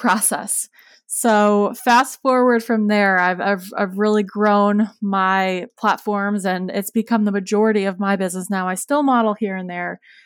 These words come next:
but I'm a full-time content creator. Um, and that's a very <laughs> long story, hopefully short, to give you kind of a summary of how my career started.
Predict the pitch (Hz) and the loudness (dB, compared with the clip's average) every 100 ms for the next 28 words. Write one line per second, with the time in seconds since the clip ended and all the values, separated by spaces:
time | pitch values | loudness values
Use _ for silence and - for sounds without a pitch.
0 | _ - 196 202 214 196 233 240 233 208 | _ -2 2 2 0 0 0 0 0 -2
1 | 208 202 196 196 185 196 180 180 185 180 | -2 -2 -4 -6 -8 -8 -6 -4 -4 -4
2 | 175 _ _ _ _ _ - 185 - 180 | -8 _ _ _ _ _ -12 -10 -8 -10
3 | 175 185 226 - - - - _ - 196 | -6 -6 -6 -6 -6 -8 -12 _ -6 -2
4 | 214 226 240 247 302 277 - 285 220 214 | 2 4 4 4 4 0 0 2 4 4
5 | 233 - 226 226 202 190 185 185 - 202 | 2 2 0 0 -8 -6 -6 -6 -2 -2
6 | 185 208 202 196 196 214 202 196 - 190 | -2 -2 0 0 0 2 2 0 -2 -2
7 | 185 180 180 170 - - _ _ - - | -2 -4 -4 -6 -12 -20 _ _ -20 -20
8 | - 254 _ - - 196 180 175 - 175 | -20 -20 _ -12 -2 0 0 -6 -8 -8
9 | 180 - - - - | -8 -10 -12 -10 -8